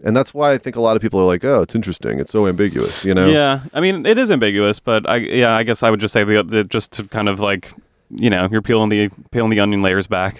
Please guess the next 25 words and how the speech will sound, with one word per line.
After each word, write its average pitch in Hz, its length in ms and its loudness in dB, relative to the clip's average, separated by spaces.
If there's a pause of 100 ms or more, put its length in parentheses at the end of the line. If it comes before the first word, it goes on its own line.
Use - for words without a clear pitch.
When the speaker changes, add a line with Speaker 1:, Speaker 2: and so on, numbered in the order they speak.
(120)
Speaker 2:
<laughs> - 100 -16
a - 40 2
little 143 200 -2
bit, 101 240 2
you 107 80 -2
know, 107 160 2
Speaker 1:
Yeah, 107 60 4
Speaker 2:
like, 131 100 4
Speaker 1:
yeah, 156 140 2
yeah, 160 240 2
of 95 100 -4
course, 147 140 -2 (180)
of 98 160 2
Speaker 2:
um, 95 140 -2
Speaker 1:
course. 92 320 0
Speaker 2:
and, 98 320 2
uh, 92 340 2
and, 95 480 0
y-, 107 140 -4 (100)
and 98 320 0 (100)
it'll 107 220 0
play 120 460 0
into 113 200 -2
his 110 200 2
decision 104 880 2